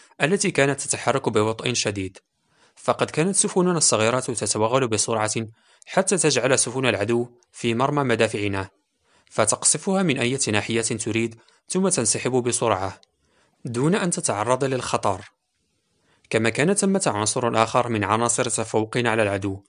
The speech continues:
ويتمثل ذلك في أن بحارتنا كانوا يرتدون ألبسة خفيفة ويحملون أسلحة خفيفة، بينما كان فرسان الكفار مدججين بالدروع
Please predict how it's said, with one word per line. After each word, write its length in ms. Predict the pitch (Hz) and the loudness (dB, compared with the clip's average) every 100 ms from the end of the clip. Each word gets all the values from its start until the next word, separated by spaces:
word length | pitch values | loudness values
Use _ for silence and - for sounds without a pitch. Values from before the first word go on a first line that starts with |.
| _ _ _ _ _ _ | _ _ _ _ _ _
ويتمثل 720 | 175 120 117 131 165 208 190 | -4 0 2 0 0 0 2
ذلك 440 | 113 110 113 117 - _ _ | 4 2 2 -4 -12 _ _
في 260 | - 117 110 | -4 0 2
أن 140 | 135 | 2
بحارتنا 580 | 120 - 135 165 202 202 | 0 2 2 2 2 0
كانوا 280 | 190 139 135 | 2 0 2
يرتدون 460 | 110 - 110 123 | 2 0 -2 -2
ألبسة 520 | 135 113 107 135 120 127 | -2 -2 0 0 0 0
خفيفة 540 | - 110 117 120 117 - _ - _ 117 | 0 0 0 -2 -2 -4 _ -20 _ 0
ويحملون 500 | 113 - 127 175 190 | 0 0 0 0 2
أسلحة 340 | - 123 131 | 0 0 -2
خفيفة، 720 | 147 127 127 123 107 101 95 - _ _ _ _ _ _ | -2 0 0 0 -2 -6 -8 -14 _ _ _ _ _ _
بينما 360 | 110 123 190 208 | 2 4 4 2
كان 220 | 190 190 | 2 0
فرسان 380 | - 117 - 135 | 0 0 0 0
الكفار 600 | 117 104 - 120 120 - _ _ | -2 -4 2 2 2 -6 _ _
مدججين 680 | 117 110 113 107 110 139 175 | -6 -2 0 2 0 0 0
بالدروع 540 | 123 107 110 120 117 | 0 0 2 2 0